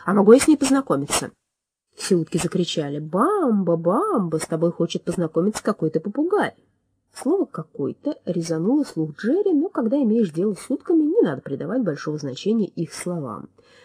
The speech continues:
Утки вдруг расступились, и с легким шумом перед ними приземлилась красногрудая красавица с изящной черно-белой головкой. «Мадам, разрешите представиться, я Джерри, попугай из приличной семьи.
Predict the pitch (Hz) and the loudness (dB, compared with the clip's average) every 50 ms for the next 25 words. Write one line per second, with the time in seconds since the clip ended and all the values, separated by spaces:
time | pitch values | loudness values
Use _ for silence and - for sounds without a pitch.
0 | - - _ _ - 523 539 - 415 339 320 349 359 - 294 277 - - - 254 | -20 -20 _ _ 0 2 6 8 8 8 8 6 4 6 4 2 2 4 2 2
1 | 208 - 202 196 214 311 415 - - - - - - 240 240 233 - - 202 190 | 2 2 2 2 4 4 2 2 0 -4 -2 -2 2 4 4 4 4 2 -2 -2
2 | 170 - - - 175 196 277 392 415 - 294 220 190 165 175 170 170 196 247 359 | -2 -2 -2 -2 0 0 0 0 2 2 2 2 2 0 0 0 2 2 4 4
3 | 453 453 - _ - 233 214 180 170 160 156 156 160 190 269 349 403 392 - - | 4 4 2 _ 0 2 2 2 2 0 0 0 0 2 4 4 4 2 0 -4
4 | - - 240 233 - - 180 156 151 160 196 240 359 403 392 - 202 165 151 - | -2 0 0 0 2 0 -4 -4 -2 -2 -2 0 0 0 -2 -2 -4 -6 -6 -6
5 | - 151 180 240 - - 302 - - 156 - 151 175 233 - - 220 226 233 220 | -6 -6 -4 -4 -4 -6 -6 -6 -6 -4 -4 -4 -4 -4 -4 -2 0 2 2 0
6 | - _ _ _ - - - - 156 180 233 269 247 196 156 - 135 151 185 180 | -2 _ _ _ -10 -6 -2 -2 0 0 2 0 0 0 -2 -4 -6 -6 -6 -4
7 | - 175 156 135 - - _ - - - - _ - - _ _ _ _ _ - | -6 -6 -6 -8 -10 -14 _ -12 -12 -12 -12 _ -20 -20 _ _ _ _ _ -2
8 | - 180 185 196 202 190 190 202 240 320 403 453 440 415 381 339 285 240 214 196 | 0 4 6 6 6 8 8 6 6 6 4 2 2 2 4 6 6 6 6 4
9 | 190 - 214 185 - - 175 160 - - - 170 190 254 330 349 - - 339 285 | 2 0 -4 -4 -4 -4 -4 -4 -4 -2 -2 0 0 0 0 0 0 2 2 2
10 | 220 202 165 151 156 151 - - 165 160 156 160 170 202 240 302 370 415 392 - | 2 2 0 -2 -4 -6 -4 -2 0 2 2 2 2 2 2 2 2 2 2 0
11 | 247 - 175 170 160 156 185 269 - - - 220 196 151 139 139 - - - 185 | -4 -6 -4 -2 0 0 0 0 -2 -2 0 0 0 0 -2 -6 -8 -6 -4 -4
12 | 190 - - 175 160 139 - - - | -4 -2 -2 -2 -2 -4 -6 -10 -14